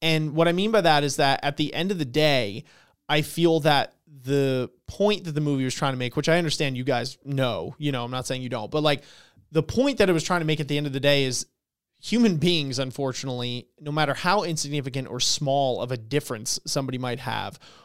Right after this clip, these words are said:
or a difference of thought or opinion or of look or being inverted or whatever, take your pick. That's the point,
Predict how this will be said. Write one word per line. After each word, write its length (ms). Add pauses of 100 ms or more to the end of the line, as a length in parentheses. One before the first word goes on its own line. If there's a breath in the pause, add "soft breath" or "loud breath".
(140 loud breath)
or 180
a 40
difference 320
of 80
thought 380
or 100
opinion 460
or 180
of 140
look 420
or 220
being 400
inverted 560
or 100
whatever, 320
take 220
your 80
pick. 360
That's 220
the 60
point, 360